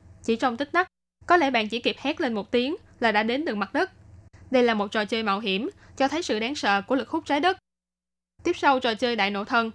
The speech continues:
bạn có thể tiếp tục thử thách trái tim mình bằng cách chơi trò chơi Thám hiểm núi lửa. Bạn sẽ được đi vào thế giới Kỷ Jura cổ đại,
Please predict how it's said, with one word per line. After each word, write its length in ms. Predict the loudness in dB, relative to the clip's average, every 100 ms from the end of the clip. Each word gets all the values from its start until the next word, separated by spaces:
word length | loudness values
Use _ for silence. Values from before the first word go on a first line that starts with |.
| -12 -20 -2
bạn 160 | -2 0
có 100 | -2
thể 140 | -2
tiếp 180 | -4 -4
tục 120 | -6
thử 160 | -6 -8
thách 180 | -8 -2
trái 160 | -2
tim 200 | -2 -2
mình 200 | 0 -2 -6 -10 0
bằng 160 | 0
cách 180 | 0 -2
chơi 140 | -2
trò 160 | 0 -2
chơi 260 | -2 -2 -2
Thám 220 | -4 -4
hiểm 200 | -4 -2
núi 120 | 0
lửa. 320 | 0 0 -2 -6 _ _ _ _ _
Bạn 140 | -2 2
sẽ 140 | 2
được 120 | 0
đi 160 | 0 0
vào 160 | 0
thế 140 | -2 -2
giới 220 | 0 0
Kỷ 200 | -2 -2
Jura 300 | -2 0 -2
cổ 140 | -2 0
đại, 320 | 2 0